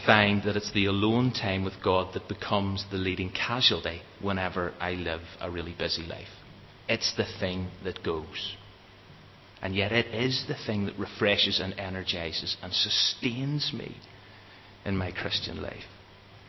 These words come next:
And it needs to be a core and central and unmissable feature of your daily rhythm. It is part of what it means, and this is going back to the first week, to live each day well. How do you go about living each day well? Prayerfully,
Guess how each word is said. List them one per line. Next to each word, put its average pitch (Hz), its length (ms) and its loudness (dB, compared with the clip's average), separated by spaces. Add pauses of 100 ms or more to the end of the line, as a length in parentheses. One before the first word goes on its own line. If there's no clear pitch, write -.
(160)
And 113 120 6
it 117 100 4
needs 143 580 8
to 151 80 6
be 101 520 4 (460)
a - 100 6 (180)
core 131 260 8
and 113 100 6
central 107 500 4
and 107 140 2
unmissable 113 880 4
feature 107 300 2
of 104 100 2
your 104 220 2
daily 101 340 2
rhythm. 110 360 4
It 120 120 4
is 165 180 6 (120)
part 151 140 2
of 113 100 0
what 110 160 4
it 110 120 -2
means, 104 320 4
and 101 100 0
this 101 100 -2
is 110 80 -4
going 107 180 0
back 107 200 0
to - 60 -6
the 92 80 -4
first 107 240 0
week, 107 120 -4 (220)
to 123 60 2
live 131 340 4 (140)
each 110 380 4
day 95 280 0
well. 92 420 -4 (260)
How - 160 0
do 220 180 0
you 220 160 2
go 147 140 4
about 131 220 2
living 107 360 2
each 101 220 -2
day 101 180 -2
well? 113 360 0 (500)
Prayerfully, 131 600 2